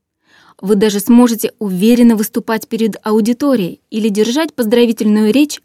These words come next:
на очередном корпоративном вечере. И, наконец, в своём резюме вы с уверенностью сможете написать слово "коммуникабельный",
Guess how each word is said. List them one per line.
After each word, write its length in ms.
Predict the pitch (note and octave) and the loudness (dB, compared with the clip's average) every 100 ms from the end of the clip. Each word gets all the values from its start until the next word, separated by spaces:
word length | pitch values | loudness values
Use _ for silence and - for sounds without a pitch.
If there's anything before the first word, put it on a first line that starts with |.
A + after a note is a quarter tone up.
| - | -6
на 160 | G#3 | -2
очередном 640 | F#3 - G#3+ G3 A#3+ D4 D4 | -2 -2 -2 2 4 2 -2
корпоративном 800 | - A3 G#3+ G#3 G3 A#3 A#3 A3+ | -6 -8 -6 -6 -2 0 2 2
вечере. 500 | F#3 E3 - - A3+ _ _ _ _ | -2 -6 -10 -14 -16 _ _ _ _
И, 80 | G#3+ | -4
наконец, 720 | G#3+ G#3+ A#3 C4 G#3 - - _ _ _ _ | -2 0 4 4 2 -6 -18 _ _ _ _
в 80 | - | -8
своём 400 | G3+ A3 A#3+ A3+ | 0 2 4 4
резюме 540 | A3+ G#3 A3+ C4 D4 - _ _ - | 4 4 6 6 4 -4 _ _ -10
вы 240 | G3 G3+ | -4 -2
с 120 | C4 C#4 | -2 0
уверенностью 720 | A#3+ A3+ D4+ D4 C4 - B3 | 2 4 4 4 4 0 -2
сможете 460 | B3+ B3 A#3 - | 4 4 2 -2
написать 440 | G#3+ G3+ G3+ A3 G#3+ | -2 -2 -4 -6 -6
слово 380 | - G#3 G#3 - - | -2 -2 -2 -6 -6
"коммуникабельный", 960 | A#3 A3+ A3+ G#3+ A#3+ A#3+ F#3+ F3 - | 2 4 4 2 0 0 0 -4 -10